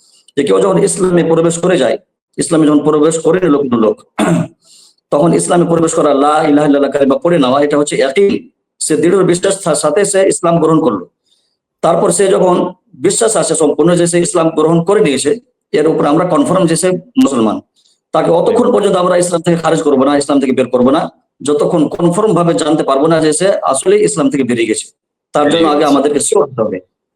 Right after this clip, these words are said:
Speaker 1: সে ইসলাম থেকে বের হওয়ার জন্য আগে শিওর হতে হবে। এর উদাহরণ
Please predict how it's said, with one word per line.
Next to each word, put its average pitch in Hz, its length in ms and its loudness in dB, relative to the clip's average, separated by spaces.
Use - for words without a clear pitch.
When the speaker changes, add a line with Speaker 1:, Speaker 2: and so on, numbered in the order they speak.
Speaker 1:
সে - 160 -6
ইসলাম 175 240 0
থেকে 156 120 0
বের 165 180 0
হওয়ার 156 200 -2
জন্য 151 180 2
আগে 156 140 0
শিওর 175 260 0
হতে 127 180 -6
হবে। 104 140 -4
এর 175 140 0
উদাহরণ 175 480 2